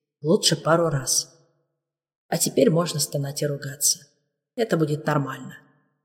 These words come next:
Я должен быть в отчаянии, ведь я не смог ни спасти Азиль, ни пристрелить. Кажется, все прошло как надо.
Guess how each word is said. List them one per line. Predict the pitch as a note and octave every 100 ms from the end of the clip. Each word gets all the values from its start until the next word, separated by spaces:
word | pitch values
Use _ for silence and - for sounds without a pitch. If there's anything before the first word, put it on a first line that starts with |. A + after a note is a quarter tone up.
| _
Я | - E3
должен | E3 D#3+ E3
быть | D#3+ -
в |
отчаянии, | F3+ - A#3 F3 C#3 B2+ - -
ведь | C#3+ -
я | D#3
не | D#3+
смог | - A3+ G3+ -
ни | B3
спасти | B3 D3 - - G#3
Азиль, | G3 C#3+ D3 C#3+ - _ -
ни | G3
пристрелить. | G3+ E3 - C#3+ B2+ D#3+ - - _ _ _ _ _ _ _ _ _ _ _
Кажется, | - D#3+ D3+ - C#3+
все | - D3
прошло | D3 C#3+ - D3
как | D3 -
надо. | C#3 -